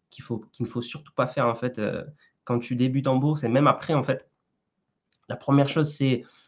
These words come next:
tout ce qui concerne les, les dividendes. Donc, les dividendes, on en a déjà vu, mais, euh, c'est sexy parce qu'en fait, euh, les gens vous la, vous vendent l'investissement en dividendes comme un revenu que vous allez toucher tous les ans grâce à la bourse.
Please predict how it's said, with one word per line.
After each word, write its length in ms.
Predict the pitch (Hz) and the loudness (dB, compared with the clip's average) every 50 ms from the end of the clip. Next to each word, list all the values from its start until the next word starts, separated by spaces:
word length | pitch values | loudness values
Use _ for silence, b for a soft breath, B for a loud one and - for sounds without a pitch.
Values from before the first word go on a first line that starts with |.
| B B _ | B B _
tout 100 | - - | -12 -12
ce 80 | 147 - | -10 -8
qui 120 | - 143 | -8 -4
concerne 420 | - 147 139 135 - 160 147 143 | 0 0 0 0 4 4 4 6
les, 540 | 131 120 113 110 107 107 104 107 104 101 101 | 6 4 4 4 4 4 4 4 2 2 0
les 140 | 104 104 104 | 0 0 0
dividendes. 680 | 104 104 120 120 127 139 131 147 156 180 147 113 - - _ _ _ _ _ _ - | -2 -2 -4 -2 0 2 4 4 4 4 4 0 -4 -8 _ _ _ _ _ _ -14
Donc, 140 | - 120 - | -12 -8 -4
les 80 | 120 117 | -4 -2
dividendes, 340 | 113 120 120 127 143 156 | -2 0 0 2 4 6
on 120 | 151 131 120 | 6 6 8
en 40 | 117 | 6
a 120 | 113 110 | 6 4
déjà 160 | 107 113 120 | 4 4 2
vu, 200 | 120 123 143 151 | 2 2 0 2
mais, 200 | 147 120 117 110 | 2 4 4 4
euh, 140 | 107 104 101 - - _ _ _ _ _ _ _ _ _ _ _ _ _ _ _ _ | 4 4 2 0 -2 _ _ _ _ _ _ _ _ _ _ _ _ _ _ _ _
c'est 200 | _ - - - | _ -14 -8 -6
sexy 440 | 139 - - 151 151 - - 180 175 | -6 -2 -2 -4 -4 -4 -6 -4 2
parce 180 | - 139 123 - | 2 2 2 2
qu'en 160 | - 135 123 | 0 0 0
fait, 300 | 120 - 156 151 151 - | 0 0 -2 0 0 0
euh, 180 | 123 113 113 107 | 0 0 0 0
les 220 | 104 120 120 120 | 2 4 4 6
gens 260 | 120 151 156 160 151 | 6 6 6 6 6
vous 200 | 147 120 117 123 | 4 2 2 2
la, 500 | 123 123 120 120 120 120 117 117 - _ _ - | 4 6 8 8 8 8 6 2 -4 _ _ -14
vous 200 | - 117 120 127 | -10 -6 -4 -2
vendent 340 | 123 131 151 156 160 160 139 | 0 2 4 4 6 6 6
l'investissement 640 | 127 123 123 127 127 131 131 - 127 - 151 139 139 | 6 6 6 6 4 2 0 -4 -4 0 2 4 4
en 40 | 135 | 4
dividendes 580 | 123 123 120 120 120 120 143 156 170 170 165 B B B B - - | 2 2 0 0 2 4 4 4 4 2 -2 B B B B -14 -4
comme 320 | - - 160 165 175 - - | 2 4 4 4 4 4 4
un 120 | - 135 131 | 6 6 6
revenu 520 | 175 - 147 151 147 135 151 156 165 165 | 6 6 6 4 6 8 6 6 6 4
que 100 | 165 - | 2 -2
vous 160 | 127 123 120 | -2 0 2
allez 180 | 123 120 123 123 | 2 2 2 0
toucher 540 | 123 - 139 - - 143 143 143 147 147 151 | -2 -6 -8 -4 -2 0 0 2 0 0 -2
tous 120 | 147 - 123 | -4 -2 0
les 240 | 123 120 113 120 | 0 2 2 4
ans 320 | 127 131 135 139 139 135 - 127 | 4 4 4 4 2 2 0 -4
grâce 300 | 113 117 117 123 123 - | -8 -6 -4 -4 -2 0
à 60 | 127 | 0
la 100 | 113 110 | 0 0
bourse. 380 | 104 104 104 - - - - | 0 -2 -8 -14 -16 -20 -20